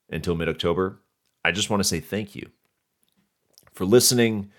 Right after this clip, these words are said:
for hanging out, for being on this <laughs> wild ride of the First Mint of Top Shot. If you need to take a break from Top Shot, from N F Ts, all that, do it.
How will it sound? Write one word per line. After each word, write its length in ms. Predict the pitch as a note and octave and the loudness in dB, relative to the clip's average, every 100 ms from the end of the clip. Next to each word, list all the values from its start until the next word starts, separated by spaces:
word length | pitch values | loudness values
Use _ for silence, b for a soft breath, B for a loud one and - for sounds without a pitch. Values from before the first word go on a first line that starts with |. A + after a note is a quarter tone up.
| b b _ | b b _
for 140 | E2 | -6
hanging 400 | F2 G2+ F#2+ F2 | 0 0 2 0
out, 240 | D#2+ E2 | -2 -4
for 120 | - D2+ | -8 -12
being 640 | - G2 G2+ G2 F#2+ F#2+ | -4 0 2 2 0 -4
on 640 | - F2+ F2 E2+ D#2+ D#2+ - | -6 -4 -2 -4 -6 -12 -6
this 340 | E2+ - - - | 0 0 0 -2
<laughs> 120 | - | 2
wild 360 | G#2+ F#2+ G2 | 4 4 2
ride 640 | E2 F#2 F2+ F2 F2+ F2 F2+ b b b b b _ | 4 6 8 6 4 0 -6 b b b b b _
of 300 | F2+ G2+ F#2+ | 6 6 6
the 40 | F2 | 0
First 360 | - G2+ F#2+ | -4 -2 0
Mint 160 | G2 F#2 | 2 2
of 120 | F2 | 0
Top 280 | - G2 F#2 | 2 4 4
Shot. 520 | - G2 F#2 - - _ _ _ _ _ _ _ _ _ | 2 2 2 0 -8 _ _ _ _ _ _ _ _ _
If 140 | G2 | -2
you 80 | F#2+ | 2
need 180 | A2+ A2 | 2 4
to 80 | B2+ | 4
take 100 | G#2+ | 2
a 40 | |
break 320 | - G#2 A2 | 4 2 2
from 140 | - A2+ | -2 -6
Top 260 | A#2 G#2+ | 0 2
Shot, 300 | - A2+ G2 | 2 0 0
from 100 | G#2+ | -2
N 100 | F#2+ | -2
F 100 | F#2+ | -2
Ts, 180 | - F#2 | -2 0
all 140 | F#2+ F2+ | 2 2
that, 440 | F#2 G2 - - | 2 0 -4 -8
do 160 | F#2 F2 | -6 -6
it. 240 | - | -12